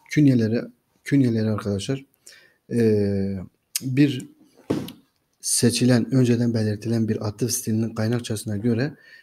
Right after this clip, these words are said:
kopyalayıp Word'a yapıştıralım ve ödevimizin nasıl yapılabildiğini görelim arkadaşlar. İlk başta mesela şu anki, e, eserlerin yer aldığı şu mouse'la göstermeye çalıştığım alanda bulunan eserleri seçmekle işe başlayalım.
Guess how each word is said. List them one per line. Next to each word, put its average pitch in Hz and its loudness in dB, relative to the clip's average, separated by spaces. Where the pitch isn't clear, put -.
kopyalayıp 135 0
Word'a 131 -2
yapıştıralım 127 0
ve 131 -2
ödevimizin 117 4
nasıl 123 -2
yapılabildiğini 110 -4
görelim 107 2
arkadaşlar. 98 -10
İlk 170 -2
başta 139 2
mesela 147 -2
şu 151 -2
anki, 139 0
e, 123 0
eserlerin 117 0
yer 127 4
aldığı 123 0
şu - -4
mouse'la 113 0
göstermeye 110 -4
çalıştığım 101 -8
alanda 104 -2
bulunan 107 -2
eserleri 117 4
seçmekle 127 2
işe 101 -2
başlayalım. 107 -2